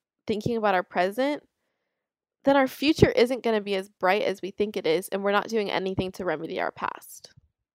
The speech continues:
Like, if you're not doing anything today that's, like, fulfilling and making you happy, like, for example, me, Taylor Cordy, as a junior in college on a Saturday afternoon,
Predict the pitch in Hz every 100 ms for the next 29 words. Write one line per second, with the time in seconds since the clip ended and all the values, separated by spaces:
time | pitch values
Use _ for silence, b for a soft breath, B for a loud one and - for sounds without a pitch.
0 | _ _ _ _ _ _ _ _ - 247
1 | 240 277 370 427 - 220 240 - 202 220
2 | 247 220 220 185 143 165 220 B B B
3 | - - 202 - b b 220 - 180 147
4 | 190 214 196 180 - 208 190 196 170 -
5 | 220 262 - _ _ _ _ - 254 254
6 | 240 214 175 - - - _ 214 214 233
7 | 254 277 - _ _ - - 226 - 240
8 | 202 208 - 208 196 208 202 208 226 202
9 | 190 185 - 196 196 - 175 180 202 208
10 | 196 202 - 180 165 -